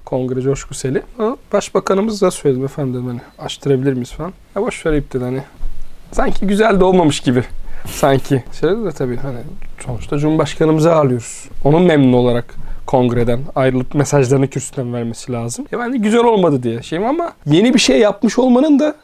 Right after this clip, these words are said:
heyecanı içerisindeyim. Sonra bitti program. Kongre falan bitti. Biz zaten unuttuk şeyi. Mustafa Varank abi geldi. "Sen," dedi, "bu ilin gençlik kolları başkanı değil misin?" "Evet," dedim. "E," dedi, "dün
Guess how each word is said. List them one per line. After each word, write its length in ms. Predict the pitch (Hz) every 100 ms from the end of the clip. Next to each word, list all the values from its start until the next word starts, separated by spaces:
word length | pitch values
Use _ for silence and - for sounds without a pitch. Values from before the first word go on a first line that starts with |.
| _ -
heyecanı 440 | 190 175 202 202
içerisindeyim. 640 | - 135 117 - 120 214 -
Sonra 380 | - 254 302 339 - 208
bitti 280 | 247 - 294
program. 400 | 294 202 254 370 _ -
Kongre 360 | - 220 220 214
falan 320 | - 226 233
bitti. 300 | - - 226 - -
Biz 60 | 170
zaten 220 | 185 202
unuttuk 320 | 185 - 196
şeyi. 220 | - 160 302
Mustafa 280 | - 208 254
Varank 300 | 214 220 220
abi 220 | 214 226
geldi. 360 | 214 143 120 - -
"Sen," 240 | - 160
dedi, 140 | 156 160
"bu 100 | 160
ilin 140 | 160
gençlik 280 | 160 147 -
kolları 240 | 160 151 156
başkanı 320 | 151 165 165
değil 100 | 180
misin?" 200 | 143 156
"Evet," 220 | 160 151
dedim. 220 | 160 208
"E," 100 | 170
dedi, 220 | 165 170
"dün 100 | 156